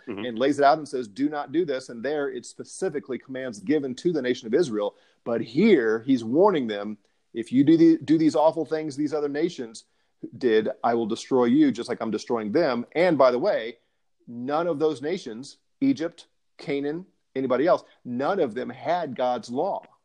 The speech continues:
Speaker 2: So we know that this is God's expectation of them,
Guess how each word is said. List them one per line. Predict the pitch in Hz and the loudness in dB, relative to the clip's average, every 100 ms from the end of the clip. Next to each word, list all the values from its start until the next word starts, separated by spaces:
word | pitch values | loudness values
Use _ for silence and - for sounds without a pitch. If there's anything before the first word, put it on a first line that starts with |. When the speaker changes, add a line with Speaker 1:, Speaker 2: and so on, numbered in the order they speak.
| _ _ _ _ _ _ _ _ _ | _ _ _ _ _ _ _ _ _
Speaker 2:
So | - - 135 123 120 117 | -14 -2 0 2 0 -2
we | 127 131 | 0 0
know | 135 208 135 110 156 - _ _ - | 4 4 4 2 -6 -10 _ _ -10
that | 123 | -10
this | 107 127 | -8 -10
is | 120 | -8
God's | 107 127 127 | 0 0 0
expectation | 123 - 127 - 175 185 156 | -6 -6 -8 -4 -2 -2 -2
of | 135 165 135 | -2 0 0
them, | 113 101 104 | -6 -6 -14